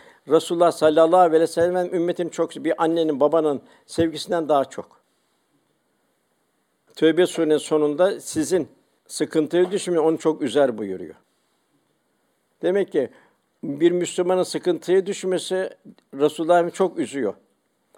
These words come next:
O çok rauf ve rahimdir, çok merhametli, çok şefkatlidir. Demek ki biz Resulullah'ı üzmememiz lazım.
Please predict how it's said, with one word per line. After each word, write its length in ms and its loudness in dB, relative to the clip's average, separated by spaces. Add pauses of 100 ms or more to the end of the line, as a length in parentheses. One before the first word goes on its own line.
(200)
O 120 0
çok 360 2
rauf 460 6
ve 100 4
rahimdir, 420 0
çok 280 -2
merhametli, 400 -2
çok 260 -8
şefkatlidir. 720 -8 (1160)
Demek 260 0
ki 100 -8
biz 160 -6
Resulullah'ı 460 0
üzmememiz 680 -6
lazım. 340 -16